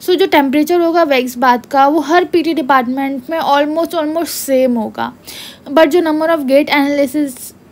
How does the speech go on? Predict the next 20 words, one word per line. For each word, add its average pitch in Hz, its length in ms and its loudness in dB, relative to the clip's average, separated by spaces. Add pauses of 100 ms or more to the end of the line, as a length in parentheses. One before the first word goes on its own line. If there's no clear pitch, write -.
(120)
जो 269 140 -4
टेस्ट 254 360 -4
करेंगे, 254 480 2
वो 294 160 2
डिफरेंट 254 540 0
होंगे। 254 400 0 (480)
हो 269 40 0
सकता 277 200 2
है 269 60 0
कि 285 60 0
किसी 277 160 -2
का 277 100 -2
circumdactory 262 920 -2
gate 233 160 -2
हो, 240 80 0
किसी 247 260 -2
का 254 240 -4
scissoring 247 560 -2
gate 233 260 -2
हो, 254 200 -2